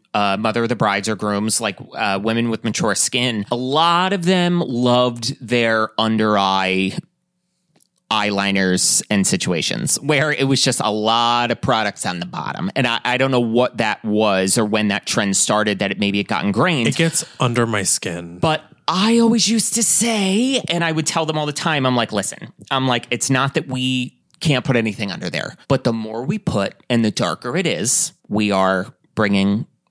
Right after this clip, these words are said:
Speaker 1: the eye down." <laughs> We are literally aging you.
Speaker 2: Yeah.
Speaker 1: And when I started, I would do a makeup look and then I would do the, the stuff underneath because that's what everyone else was doing. And I was like, "Oh, that, like, just ruined it.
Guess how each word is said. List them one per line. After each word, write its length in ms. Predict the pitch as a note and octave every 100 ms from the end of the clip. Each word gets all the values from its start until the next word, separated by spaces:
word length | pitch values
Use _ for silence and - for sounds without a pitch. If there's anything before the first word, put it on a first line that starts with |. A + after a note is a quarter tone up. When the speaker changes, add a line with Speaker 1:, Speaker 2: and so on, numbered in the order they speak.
| _ -
Speaker 1:
the 240 | G2+ G2
eye 140 | F2+ F2+
down." 280 | G#1 - -
<laughs> 60 | D3+ _ F#3+ G#3+
We 140 | F3+ D#3
are 120 | D3
literally 520 | C#3 C3+ C3 C3 B2
aging 380 | G#2+ F2 - E2
you. 160 | D2 - C#3
Speaker 2:
Yeah. 300 | A#2+ F#2 F#2
Speaker 1:
And 400 | C3+ B2 A#2+ A#2
when 120 | B2 A#2+
I 140 | C3+
started, 680 | - - G#2+ C#3+ C#3+ G#2+ A2
I 120 | A#2+
would 220 | A#2 A2
do 200 | B2+ B2+
a 40 | G#2+
makeup 360 | A2 - A#2
look 220 | G#2 G2 - - -
and 180 | C3+ C3+
then 80 | B2
I 120 | A#2
would 240 | G#2+ G2+
do 420 | F#2+ G2 G#2+ B2+
the, 240 | C#3 C3+ C#3 _
the 180 | B2+ C3+
stuff 360 | - D3+ C3 D3+
underneath 600 | D#3 F#3 E3+ E3 D3+ -
because 360 | - C3+ B2 -
that's 380 | G#2 G#2+ -
what 100 | C3+
everyone 340 | B2 A#2+ A#2 A2+
else 240 | G#2+ -
was 140 | G#2 -
doing. 480 | C3 E3 A2 A2
And 100 | B2
I 60 | A#2+
was 180 | A#2 A#2
like, 240 | A#2 - - _ -
"Oh, 320 | B2 B2+ D#2 - _ _ -
that, 300 | A2 A2+ _ _
like, 300 | A2 G#2+ -
just 260 | - A2+ -
ruined 380 | G2 G#2+ B2+ F2+
it. 160 | -